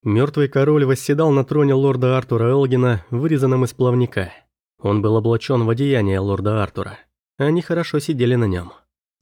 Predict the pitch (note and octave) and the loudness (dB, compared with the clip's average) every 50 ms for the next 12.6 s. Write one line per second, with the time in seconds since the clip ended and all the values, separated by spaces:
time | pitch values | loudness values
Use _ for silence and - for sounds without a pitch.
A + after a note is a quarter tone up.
0 | _ - G#2+ G#2+ G#2 - - A#2+ B2+ B2 - B2+ A#2 A2 - A#2 A2+ A2 A#2 B2+ | _ -4 -2 -2 0 0 0 0 0 0 0 -2 -2 -2 0 0 0 0 2 2
1 | B2+ B2+ B2+ B2 B2+ A#2+ - - C3 B2 G#2+ A2 A2+ G#2 F2+ - _ _ - - | 2 2 4 2 2 0 0 0 -2 0 0 0 0 -2 -2 -6 _ _ -6 -2
2 | B2 B2+ B2 C#3+ C#3+ D#3+ E3 D#3 C#3+ A#2+ A2 A2 A#2 C3+ C#3 - - - A2+ - | 0 0 2 2 0 2 2 2 2 2 2 2 2 0 0 -2 -2 -4 -4 -4
3 | - - A#2+ A#2+ A2+ G#2+ A2 G#2 G#2 G#2 G#2 - - A#2 B2+ B2+ - - A#2+ A2 | -2 -2 0 0 0 0 2 2 2 2 0 0 0 -2 -2 -2 -2 -2 -2 0
4 | A2 G#2+ G#2+ A2+ - C#3+ C#3 A#2+ - - A#2 A2 A2+ A2+ A#2 A#2 A2+ - - A#2+ | 0 0 0 0 -2 -2 -2 -2 -2 -2 0 0 2 0 0 -2 -2 -4 -2 -2
5 | G2+ G2+ G2 - A2+ A#2 A2+ A2 G2 F#2 F2 F2+ - - _ _ _ - C3+ C3+ | -2 -2 -2 -2 -2 0 0 0 0 -2 -6 -8 -14 -20 _ _ _ -2 0 2
6 | C#3+ C3 C3+ C3 B2+ B2+ - - D#3 D3+ E3+ D#3 C#3+ C3 C#3 D3+ D3 D3 - C3+ | 2 2 2 0 0 -2 -2 -4 -4 0 0 2 2 2 2 0 0 -2 -4 -4
7 | - - C#3 B2+ - - A#2 G#2 G2+ F#2+ F#2 A#2+ B2+ B2 - - A#2+ - A2+ G#2+ | -2 0 0 0 0 0 -2 -2 0 0 0 0 0 -2 -2 -4 -4 -4 -4 -6
8 | - - - C3 D3+ D3+ D3+ - C#3+ C3+ B2+ A#2+ A2 G2 - - - G2 G2 G2+ | -6 -6 -2 -2 -2 -2 -2 -2 0 0 2 2 0 -2 -2 -4 -4 -2 0 0
9 | G2+ G2 F#2+ F2+ E2+ F2+ F2+ - - _ _ _ _ _ _ _ _ _ _ _ | 0 0 -2 -4 -4 -8 -12 -18 -20 _ _ _ _ _ _ _ _ _ _ _
10 | _ _ _ - C#3+ D#3 E3+ D#3+ D#3 D#3 D#3 D3 C#3 D3+ D#3 D3 - E3+ D#3 C#3 | _ _ _ -2 0 0 0 2 2 2 2 2 2 2 0 0 0 0 0 0
11 | B2 - - - E3 D3 A#2+ G2+ F#2+ F#2+ F#2+ F#2+ F#2+ G2+ G2 G2 F#2+ - - G2+ | -2 -4 -2 -2 0 2 2 2 0 0 0 0 0 0 0 0 0 -2 -2 -2
12 | G2+ G#2+ A2+ A#2 G#2+ G2+ F#2 F#2+ F2+ F2+ F2 - | 0 0 0 0 0 0 -2 -2 -4 -4 -6 -10